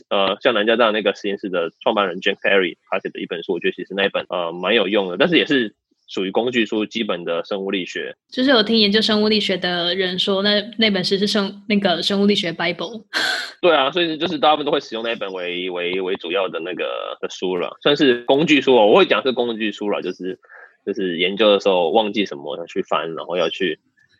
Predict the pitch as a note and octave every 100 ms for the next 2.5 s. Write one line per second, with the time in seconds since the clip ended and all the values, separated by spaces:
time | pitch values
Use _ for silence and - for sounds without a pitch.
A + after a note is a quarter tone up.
0 | _ _ - F2+ - - F#2 - - -
1 | D#2 C2 - _ - B3 A3+ G3 G3+ -
2 | - G3+ F#3+ A3+